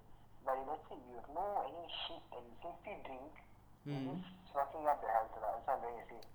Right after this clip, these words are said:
Speaker 2: Ah, ah, yeah lah. Don't just simply drink, like, or
Speaker 1: Yeah.
Speaker 2: don't get addicted lah, basically we're trying to
Speaker 1: Yeah.
Speaker 2: say, ah.
Speaker 1: Like, for example, if let's say you smoke, okay, why, why people smoke? To heat their body up. And
Speaker 2: Hmm.
Speaker 1: besides that,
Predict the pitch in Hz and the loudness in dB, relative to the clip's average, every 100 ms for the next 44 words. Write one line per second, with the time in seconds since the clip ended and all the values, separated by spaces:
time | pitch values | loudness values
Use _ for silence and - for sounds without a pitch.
0 | - - 113 107 107 - 120 110 104 120 | -12 -8 -6 -4 -4 2 4 4 6 6
1 | 113 117 180 190 123 156 - 135 131 139 | 6 6 6 6 4 2 2 -2 -2 -2
2 | 131 120 123 123 120 - 110 110 - - | 0 0 0 0 -4 -8 -6 -2 2 0
3 | - - 123 - 240 226 - 143 160 - | 0 2 6 10 12 10 8 4 2 6
4 | 165 - 101 107 120 - 123 113 107 107 | 4 6 0 0 -4 -2 0 0 0 -2
5 | 120 123 110 120 220 - 202 202 - 143 | 6 8 10 8 6 2 -4 -4 2 4
6 | 143 156 147 180 180 214 190 - 135 - | 4 4 2 4 2 2 0 -2 -6 -6
7 | 160 - 143 139 - - - - - 170 | -10 -10 -6 -6 -6 -10 -10 -8 -10 -4
8 | 160 170 156 185 151 151 139 135 127 - | 0 4 4 2 -4 -10 -10 -10 -10 -10
9 | - 127 123 - - - 127 123 123 127 | -10 -10 -10 -12 -12 -6 -6 -4 -4 0
10 | 120 120 - - - - 131 123 123 - | 0 0 -8 -14 -10 0 2 2 0 0
11 | - - | 0 0